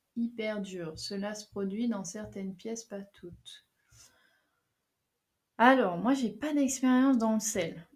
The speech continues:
Euh, je préfère le dire. Mais, euh, pour moi, euh, ça veut dire qu'il y a beaucoup, beaucoup, beaucoup d'humilité, déjà, euh, d'un point de vue rationnel. Alors, j'essaie de rationnel, mais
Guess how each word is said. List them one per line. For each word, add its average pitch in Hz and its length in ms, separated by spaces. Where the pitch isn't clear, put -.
Euh, 180 240
je 165 100
préfère 226 360
le 220 100
dire. 175 280
Mais, 220 440
euh, 208 460
pour 190 200
moi, 247 580
euh, 185 400
ça - 220
veut 185 80
dire 240 160
qu'il 233 80
y 185 60
a 180 60
beaucoup, 233 260
beaucoup, 233 320
beaucoup 247 420
d'humilité, 214 840
déjà, 214 640
euh, 175 760
d'un 185 220
point 196 200
de 190 60
vue 190 100
rationnel. 220 760
Alors, 175 260
j'essaie 180 320
de 175 100
rationnel, 196 640
mais 196 240